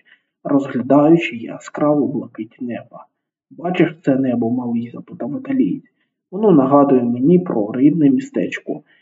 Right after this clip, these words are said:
Більше ніде на світі немає такого неба». Кітсон зиркнув на спільника, Джипо йому подобався.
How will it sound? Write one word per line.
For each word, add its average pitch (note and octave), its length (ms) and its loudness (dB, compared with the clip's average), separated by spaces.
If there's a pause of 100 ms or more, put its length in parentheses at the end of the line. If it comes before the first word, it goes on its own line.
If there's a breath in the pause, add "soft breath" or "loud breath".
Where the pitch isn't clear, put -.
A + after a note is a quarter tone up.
(160)
Більше G3 360 2
ніде B2+ 340 0
на - 120 -6
світі - 520 4
немає A#2 460 -4
такого A#2 640 -6
неба». C3 520 2 (540)
Кітсон F3 420 -4
зиркнув F3+ 460 -4
на D3 80 0
спільника, F3+ 640 2
Джипо C#3+ 460 4
йому C3 320 0
подобався. - 720 -4